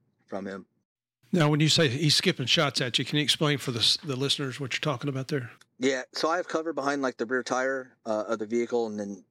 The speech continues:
Speaker 1: uh, the, all that exposed area underneath the vehicle. Um, he's just kinda shooting,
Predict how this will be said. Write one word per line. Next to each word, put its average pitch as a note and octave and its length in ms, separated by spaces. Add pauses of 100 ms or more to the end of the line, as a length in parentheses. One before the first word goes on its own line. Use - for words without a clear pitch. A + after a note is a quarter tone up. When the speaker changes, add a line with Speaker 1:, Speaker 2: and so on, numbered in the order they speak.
Speaker 1:
uh, G#2 140
the, G2+ 120
all A#2 200
that A2 140
exposed A2 400
area A2 260
underneath G#2+ 340
the G2+ 80
vehicle. G#2+ 500 (320)
Um, G2 320
he's G#2+ 300 (260)
just - 160
kinda G#2+ 160
shooting, G2 500